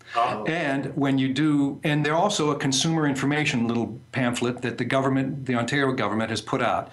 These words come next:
Speaker 2: You are entitled to that too, right then, right there. Now, they may try to, "Come on in and sit down." They may try to pull you in, which is fine.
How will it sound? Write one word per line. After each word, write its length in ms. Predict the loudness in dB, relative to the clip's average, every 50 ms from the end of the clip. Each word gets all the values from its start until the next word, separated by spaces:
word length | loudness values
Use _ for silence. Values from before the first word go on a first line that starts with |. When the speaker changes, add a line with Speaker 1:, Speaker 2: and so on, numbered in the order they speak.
| -14 -6
Speaker 2:
You 160 | -2 0 2 2
are 80 | 2 2
entitled 420 | 2 0 0 0 0 0 0 0
to 60 | 0 0
that 280 | 0 0 0 -2 -2
too, 200 | -2 -2 -2 0 0
right 320 | 0 0 2 2 0 0
then, 340 | 0 0 0 2 0 0 -2
right 280 | -2 -2 -2 -2 -2 -2
there. 340 | -2 -2 0 -2 -4 -6 -12 -18 -20 -20 -18 -12 -10 -8 -8 -6 -2
Now, 360 | 0 0 2 2 0 -2 -4 -12 -8 -4
they 100 | -2 0
may 160 | 0 2 0
try 320 | 0 2 2 2 2 2 0
to, 300 | 0 0 0 0 0 0
"Come 140 | 0 0 0
on 160 | 2 2 2
in 100 | 2 2
and 100 | 2 2
sit 260 | 2 2 2 2 2 0
down." 500 | 0 0 0 2 2 2 2 2 0 0
They 80 | 0
may 160 | 0 0 0
try 160 | 0 0 0 0
to 80 | -2
pull 340 | -2 -4 -2 0 2 2 2
you 220 | 2 2 2 2
in, 220 | 2 2 2 2 2
which 160 | 0 0 0
is 80 | 0 -2
fine. 420 | 0 2 2 2 2 0 -2 -6